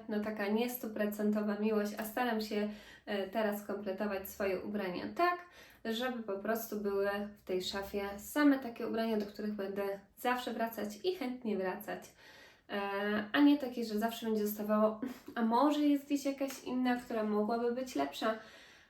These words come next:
No widzicie, wyszło jak wyszło. Jeśli chodzi o resztę, e, to t-shirt jest z H M-u, e, był to taki t-shirt basicowy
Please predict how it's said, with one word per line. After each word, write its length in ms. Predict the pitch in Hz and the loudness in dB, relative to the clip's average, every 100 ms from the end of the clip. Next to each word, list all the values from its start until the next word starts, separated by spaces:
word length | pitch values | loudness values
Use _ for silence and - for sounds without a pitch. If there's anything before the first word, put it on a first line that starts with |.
| _ _ _ _ _ _ _ _ _ - - _ 330 | _ _ _ _ _ _ _ _ _ -20 -20 _ 4
No 220 | 339 254 | 4 4
widzicie, 300 | 214 208 - | 2 -6 -2
wyszło 320 | 320 320 269 | 0 2 4
jak 220 | 233 247 | 4 4
wyszło. 300 | 339 339 277 | 0 2 2
Jeśli 280 | 269 285 262 | 2 0 -2
chodzi 360 | 254 311 285 240 | 2 2 4 4
o 240 | 226 214 | 6 6
resztę, 460 | 262 320 - - 269 262 262 - - - - | 6 4 2 0 2 2 -2 -10 -20 -20 -6
e, 580 | 233 226 220 214 214 - - | 0 4 4 4 4 0 -4
to 120 | 302 269 269 - - - - - - - | 0 2 4 4 2 -2 -10 -14 -20 0
t-shirt 420 | 349 349 294 254 | 4 4 4 0
jest 220 | 233 233 | -2 -4
z 20 | - | -4
H 160 | 240 | -2
M-u, 500 | 262 302 302 294 294 | 2 4 4 6 4
e, 280 | 285 - 240 - _ | 2 -4 -6 -10 _
był 220 | 247 247 247 | 0 0 2
to 140 | 233 | -2
taki 280 | 226 214 214 | -4 -6 -8
t-shirt 340 | 247 - 220 | -6 -6 -4
basicowy 720 | - 226 220 214 - 302 277 | 2 2 2 -4 0 0 2